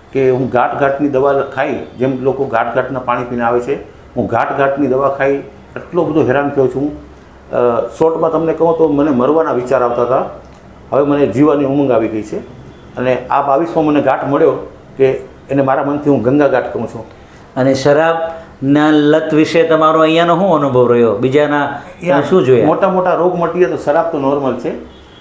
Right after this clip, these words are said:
Speaker 1: ટોટલ બીમારી દૂર થઈ જાય. અને મારો શરાબ બંધ થઈ ગયો, મારા ચાય બંધ થઈ ગઈ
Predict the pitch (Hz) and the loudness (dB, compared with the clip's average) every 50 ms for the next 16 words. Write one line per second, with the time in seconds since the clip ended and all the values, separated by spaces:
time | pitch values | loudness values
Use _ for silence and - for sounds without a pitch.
0 | - - - - - - - - 175 180 180 226 208 180 - - - - - - | -20 -20 -20 -20 -20 -16 -6 -2 -2 0 0 0 -2 -2 -4 -8 -14 -14 -4 0
1 | 156 156 160 175 170 175 170 143 151 156 151 - - 135 135 139 170 208 - - | 0 2 2 2 2 0 0 2 2 0 2 2 0 0 2 2 0 0 -2 -6
2 | - - - - - - - - - - - - - - 127 135 139 135 139 139 | -12 -18 -20 -20 -20 -20 -20 -20 -20 -20 -20 -20 -12 -6 -2 2 2 4 4 2
3 | - - - - - - - - - - 135 135 139 165 190 - - 208 208 190 | 0 -4 -10 -18 -20 -20 -20 -20 -12 -4 -2 0 0 2 0 0 0 0 2 2
4 | 185 - 170 160 156 139 143 143 139 139 151 156 170 180 - - - 135 135 135 | 0 0 0 -2 -2 -2 -2 -2 -2 0 0 2 2 2 0 -2 -4 -2 -2 0
5 | 151 151 143 139 123 - - 135 151 175 180 143 139 135 131 - 131 123 123 131 | 0 2 2 0 0 0 0 0 -2 -2 -2 -2 -4 -4 -4 -2 -2 -2 0 0
6 | 139 165 | -2 -4